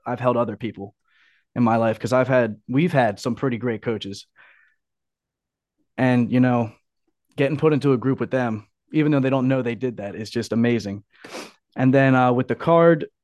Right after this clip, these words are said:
it's, it just said on the front, it said, "Coach, you're the greatest."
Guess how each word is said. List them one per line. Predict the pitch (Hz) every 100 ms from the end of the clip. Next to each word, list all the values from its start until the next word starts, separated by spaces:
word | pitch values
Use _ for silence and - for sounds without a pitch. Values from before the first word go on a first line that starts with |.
| _ _ _ _
it's, | 139 135 -
it | 131
just | - 123
said | - 123 107
on | 123
the |
front, | 120 151 139
it | -
said, | 127
"Coach, | - 139 143
you're |
the | 123
greatest." | 139 135 135 -